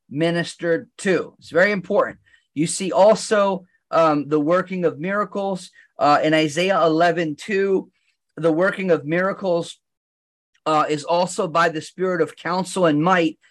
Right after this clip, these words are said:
in Isaiah eleven two, when it's speaking the spirit, uh, on Jesus in fullness,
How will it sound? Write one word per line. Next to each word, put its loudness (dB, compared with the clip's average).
in 0
Isaiah 2
eleven 2
two, -8
when -2
it's -6
speaking -4
the 0
spirit, 4
uh, 4
on 2
Jesus -2
in -2
fullness, 2